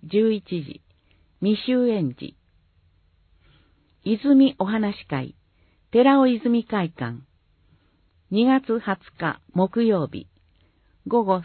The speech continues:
三時三十分から四時。幼児から小学生。南部ふれあいどんぐりお話会。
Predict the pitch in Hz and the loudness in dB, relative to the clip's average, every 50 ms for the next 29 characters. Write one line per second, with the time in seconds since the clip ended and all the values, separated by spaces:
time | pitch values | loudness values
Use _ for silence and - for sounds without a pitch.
0 | - - 262 269 269 262 202 196 196 - 240 269 277 269 277 277 269 - - 185 | -2 0 2 4 4 2 0 -2 -4 -2 0 0 2 2 0 -2 -2 -2 -2 -2
1 | 175 165 165 165 160 156 151 147 147 - _ _ - 190 190 175 170 - - - | -2 -2 -2 -4 -4 -4 -4 -4 -6 -10 _ _ -4 -4 -4 -4 -6 -12 -20 -20
2 | _ _ _ _ _ _ _ _ _ _ _ _ _ - 220 269 294 277 - - | _ _ _ _ _ _ _ _ _ _ _ _ _ 0 2 4 4 4 2 0
3 | 190 170 170 156 151 151 147 - - 208 214 202 190 180 170 170 - _ - 117 | -4 -2 -2 -2 -2 -2 -2 -2 -2 -2 -2 -2 -4 -6 -8 -10 -14 _ -10 -8
4 | 107 80 - _ _ _ _ _ _ _ _ _ _ _ _ _ _ _ _ _ | -8 -10 -14 _ _ _ _ _ _ _ _ _ _ _ _ _ _ _ _ _
5 | _ _ _ _ _ _ _ _ _ _ _ _ _ _ _ _ _ _ _ 180 | _ _ _ _ _ _ _ _ _ _ _ _ _ _ _ _ _ _ _ 2
6 | 214 285 302 277 247 180 165 170 170 214 214 254 254 240 226 220 214 202 185 233 | 4 6 6 6 6 4 0 0 0 2 2 4 2 2 2 0 -2 -2 0 2
7 | 262 285 262 254 220 175 165 156 156 165 175 165 160 165 165 - - - 123 120 | 2 4 2 2 0 0 0 -2 -2 -2 -2 -2 -2 -4 -6 -8 -10 -10 -10 -10
8 | - | -12